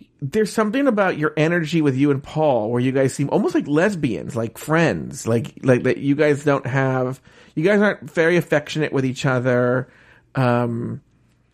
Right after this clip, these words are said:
and so I think you have a very, like, vanilla personality. So I don't know if I have a J story. I would just say he's an all-around good guy.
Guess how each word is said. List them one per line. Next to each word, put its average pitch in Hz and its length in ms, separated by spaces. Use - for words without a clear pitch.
and 165 180
so 190 160
I 170 80
think 208 220
you 233 80
have 226 100
a 208 40
very, 175 240
like, 147 180
vanilla 151 1080
personality. 143 800
So 135 200
I 143 120
don't 233 120
know 220 200
if 185 100
I 180 80
have 185 220
a 302 80
J 139 260
story. 113 320
I 120 40
would 131 80
just 156 140
say 160 120
he's 147 160
an 139 80
all-around 143 380
good 143 140
guy. 165 460